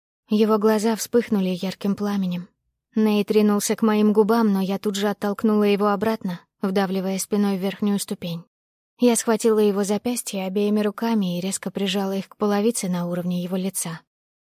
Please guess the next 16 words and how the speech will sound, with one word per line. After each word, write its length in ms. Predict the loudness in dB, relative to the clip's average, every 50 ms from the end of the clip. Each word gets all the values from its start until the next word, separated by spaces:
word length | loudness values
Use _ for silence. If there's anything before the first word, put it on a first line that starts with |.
| _ _ _
«Что 340 | _ -14 -14 -10 -8 -8 -4
ты 140 | -2 -2 0
делаешь?» 580 | 2 2 2 2 0 -4 -8 -10 -10 -12 -14 _ _ _ _ _ _ _ _ _ _ _
Натаниэль 560 | 0 0 0 2 2 2 4 4 4 2 2 0
звучно 420 | 0 -2 -2 -2 -2 -2 -2 -4
втянул 360 | -2 0 0 2 2 2 0
в 80 | -2 -2
себя 240 | -2 -2 -2 -2 -2
порцию 440 | -2 -4 -6 -4 -2 -2 -2 0
воздуха, 440 | 0 0 0 0 -2 -4 -6 -4 -2
не 140 | 0 0 2
переставая 540 | 2 0 0 0 0 -2 0 0 0 0 -2
пожирать 460 | -2 -4 -6 -4 -4 -6 -6 -6 -4
меня 240 | -2 0 0 0 0
бешеным 400 | 0 -2 -2 0 -2 -2 -2 -2
взглядом. 560 | -2 -4 -4 -4 -4 -4 -6 -8 -10 -12 -12